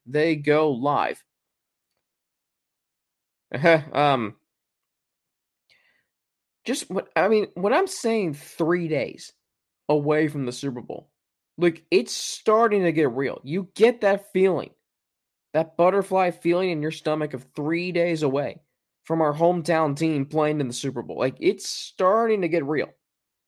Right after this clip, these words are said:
James Rapien, Jake Liscow, they're out in L A. Mo Egger's out in L A. Paul Dehner Junior and Jay Morrison, they're out in L A. All the news crews are out there, T V news. Tanya O'Rourke and the cr-, and the crew from, uh, W C P O Channel nine,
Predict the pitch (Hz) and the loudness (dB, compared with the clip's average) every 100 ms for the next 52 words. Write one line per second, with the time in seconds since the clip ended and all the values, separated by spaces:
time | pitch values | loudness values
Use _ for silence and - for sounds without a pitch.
0 | _ _ _ _ _ _ _ _ _ _ | _ _ _ _ _ _ _ _ _ _
1 | _ - 170 160 160 175 170 156 165 160 | _ -2 -2 0 -2 -2 -2 0 0 2
2 | 165 170 156 151 156 170 160 156 151 147 | 0 0 0 0 0 0 0 0 0 2
3 | 156 143 131 110 139 156 151 151 151 143 | 0 0 -2 0 0 0 -2 -2 -4 -4
4 | 151 139 147 151 143 135 127 135 139 127 | -4 -4 -2 -4 -4 -2 -2 -2 -4 -6
5 | 117 135 151 151 151 127 - 131 147 135 | -4 -4 -4 -4 -6 -8 -8 -4 -4 -2
6 | 151 156 147 147 123 139 156 156 139 151 | -2 -2 -4 -6 -4 -4 -2 -2 -2 -2
7 | 139 139 143 117 143 120 104 104 151 160 | -2 -2 -2 -2 -4 -4 -6 -2 -2 -4
8 | - 151 151 143 147 147 147 143 147 151 | -4 -2 0 0 0 0 -2 -4 -2 -4
9 | 147 147 147 151 147 - _ _ _ - | -2 -2 -2 -2 -4 -12 _ _ _ -4
10 | 143 147 139 143 131 139 143 143 135 - | -2 0 0 0 0 0 0 -2 -2 -4
11 | - 127 123 147 143 139 120 107 110 107 | -10 -8 -4 -2 -4 -4 -6 -2 0 0
12 | 127 143 139 147 147 143 139 139 147 143 | 0 0 -2 -2 -2 -2 -2 -2 -2 -2
13 | 135 143 143 - 113 | -2 -4 -6 -8 -18